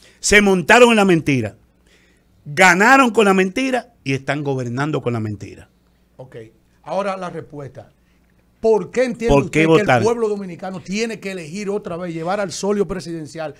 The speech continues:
Speaker 2: el candidato del Partido de la Liberación Dominicana? Un poco difícil la
Speaker 1: Porque
Speaker 2: pregunta.
Speaker 1: este gobierno no ha sido capaz de definir,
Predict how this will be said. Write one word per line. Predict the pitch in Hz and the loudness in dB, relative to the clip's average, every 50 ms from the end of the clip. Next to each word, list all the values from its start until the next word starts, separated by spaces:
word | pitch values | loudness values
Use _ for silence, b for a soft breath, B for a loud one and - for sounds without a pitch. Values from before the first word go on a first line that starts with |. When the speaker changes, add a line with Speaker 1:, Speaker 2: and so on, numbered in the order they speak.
| b b b b | b b b b
Speaker 2:
el | 165 160 | -10 -8
candidato | - 175 165 165 160 156 165 175 175 - 175 | -8 -8 -10 -8 -10 -10 -10 -10 -10 -12 -14
del | 170 | -14
Partido | 175 175 151 127 - 165 170 165 | -12 -12 -12 -12 -12 -12 -10 -8
de | 160 | -8
la | 151 | -8
Liberación | 151 147 147 143 131 - 156 151 | -8 -8 -10 -12 -12 -12 -14 -12
Dominicana? | 151 143 143 135 123 113 123 120 131 | -12 -12 -12 -12 -12 -10 -10 -10 -8
Un | 143 | -6
poco | 170 220 214 233 | -6 -6 -4 -4
difícil | 196 165 147 - 185 160 | -4 -4 -4 -4 0 2
la | 160 147 147 | 4 4 4
Speaker 1:
Porque | - - 156 156 151 | 2 2 0 0 0
Speaker 2:
pregunta. | 139 123 107 147 | -2 -4 -2 2
Speaker 1:
este | 165 175 185 196 - - 190 185 175 | 2 4 2 2 0 0 0 2 2
gobierno | 165 170 165 151 151 165 165 170 170 170 165 160 156 151 147 147 | 4 2 2 2 4 4 4 4 6 4 4 4 2 0 0 0
no | 147 147 151 | 0 0 0
ha | 160 160 | 0 0
sido | 151 - 156 156 156 156 151 | 0 -2 0 0 0 0 0
capaz | - 143 139 - - 143 147 143 | -2 -4 -4 0 2 2 4 4
de | 147 143 | 4 2
definir, | 135 139 135 - - 127 127 127 139 147 151 156 151 147 135 113 | 2 2 2 2 2 2 0 0 0 2 4 4 4 4 2 0